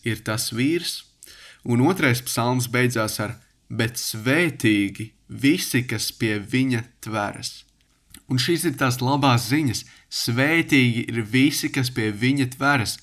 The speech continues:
Pie kā? Pie tā svētīgā vīra, pie tā dēla, par ko otrais psalms runā,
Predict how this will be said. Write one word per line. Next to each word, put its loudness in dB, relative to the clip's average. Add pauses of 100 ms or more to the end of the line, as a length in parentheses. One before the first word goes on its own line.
(220)
Pie 0
kā? 0 (640)
Pie 0
tā 0
svētīgā 2
vīra, 4 (180)
pie 0
tā 2
dēla, 2
par -6
ko -6
otrais -4
psalms -6
runā, -4